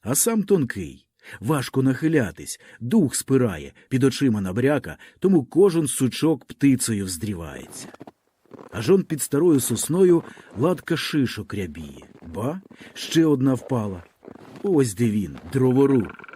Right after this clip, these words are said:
Олесь стає навшпиньки і крадькома пнеться на косогір. Зачувши людину, дятел перестав цюкати, повів гартованим дзьобом з боку в бік і націлив його на Олеся. "Чого тобі, туточки?"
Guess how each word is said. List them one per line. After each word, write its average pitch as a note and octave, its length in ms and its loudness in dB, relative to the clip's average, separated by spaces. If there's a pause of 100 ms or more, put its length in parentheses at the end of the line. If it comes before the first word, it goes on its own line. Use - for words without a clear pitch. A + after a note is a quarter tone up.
(500)
Олесь C#3 300 2
стає D#3 360 2
навшпиньки D3+ 720 0
і C3+ 60 4
крадькома A#2+ 640 -2
пнеться A#2 520 -2
на F2 120 -8
косогір. C#2+ 640 -14 (880)
Зачувши F#3 580 0
людину, E3 560 2 (260)
дятел D3 400 0
перестав B2 500 0 (100)
цюкати, F3 500 0 (260)
повів A2+ 320 4
гартованим G#2+ 640 0
дзьобом G2 340 -2
з F#2 100 -10
боку G2+ 300 -4
в F#2 80 -8
бік D3+ 280 -2 (360)
і A2 60 -2
націлив E3+ 480 2
його D3 300 4
на D#3 200 -2
Олеся. B2 600 -2 (520)
"Чого F3 440 2
тобі, B2 260 -2
туточки?" A#2 680 -6